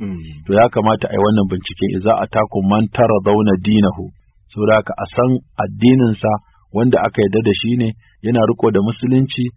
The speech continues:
Speaker 2: musuluncin da kai ka fahimta kake ga wanda ya riko da shi ta wannan fuska ya yi daidai.
Speaker 1: Na'am.
Speaker 2: Sannan na biyu, a bincika wato halayyar mutum, halin mutum. Wani halinsa yadda Allah ya halicce shi mutum ne mai faɗa,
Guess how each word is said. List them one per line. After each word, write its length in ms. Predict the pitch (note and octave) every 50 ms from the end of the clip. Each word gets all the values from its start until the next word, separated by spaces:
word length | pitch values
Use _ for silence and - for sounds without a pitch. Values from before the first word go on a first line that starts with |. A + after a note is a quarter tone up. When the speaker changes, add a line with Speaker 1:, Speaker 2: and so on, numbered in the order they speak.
| _ _ _ _
Speaker 2:
musuluncin 640 | - A#2 A#2+ - C3+ C3 C3+ C#3 C#3+ - B2+ A#2
da 100 | G#2 G2
kai 200 | - - A#2+ A#2
ka 120 | - - -
fahimta 460 | - A2 G#2 A2+ B2 B2 - A#2 -
kake 260 | - A2+ - - G#2+ G2+
ga 100 | G#2 G#2
wanda 240 | G#2+ A#2+ C3+ B2 A#2
ya 100 | A2+ A2
riko 280 | B2 B2 - - G#2+
da 80 | G#2 G2+
shi 140 | F#2 A2 G#2+
ta 120 | - B2+ A#2
wannan 240 | A#2+ A#2 A2+ A2 G#2
fuska 280 | - B2 - - - G2 G2
ya 100 | G2 G2
yi 120 | F#2+ G2
daidai. 360 | E2+ G2 G2 G2 F2+ F#2+ F#2 - - -
Speaker 1:
Na'am. 200 | - G2 F2+ E2 - _ _ _ _ _ _ _ _ -
Speaker 2:
Sannan 320 | A2+ A#2 B2+ C#3 C#3+ D3
na 120 | D3+ D3+
biyu, 260 | D3 C#3+ D#3+ D#3+ D#3+ D#3 D3+ D3+ - _ _ _ _ _ _ -
a 60 | A2+
bincika 680 | A2+ A#2 D3 D#3 E3 C#3+ - - B2 B2 - A#2+ A2+ A2 G2+ F#2+ - _ _ _ _ _ _ _ _ -
wato 360 | A2 G#2+ G#2 - - G2+ G#2 G2+ G2+ G2+
halayyar 640 | - - G#2+ G#2+ G#2 G#2 A#2 C3 C3+ C3+ C3 A#2+ A2
mutum, 360 | G2 G2 F2 - - G2 F2+ - _ _ _ _ _ _ _ _ _ _ _ _ -
halin 480 | - - B2 B2+ B2 B2+ C3+ C#3+ C#3
mutum. 340 | C3 B2 G#2 - - G#2 F#2+ F#2 - _ _ _ _ _ _ _ _ _ -
Wani 180 | A#2 B2+ C#3 C3+
halinsa 680 | A#2+ A#2+ C#3 D3 C#3+ D3 D3+ D3+ D3+ D3 D3 - B2 A#2+ A#2+ A#2 - -
yadda 280 | - A#2 B2 B2+ C3 -
Allah 260 | - A#2+ A#2+ A2+ A2
ya 60 | G#2+ G2+
halicce 360 | G#2+ G2 F#2+ F2 - - G#2+
shi 120 | G#2 - F#2+
mutum 260 | F#2+ F#2 - - G#2+
ne 120 | G#2 G2+ G2+
mai 160 | G2 F#2+ F2+ -
faɗa, 260 | - - - -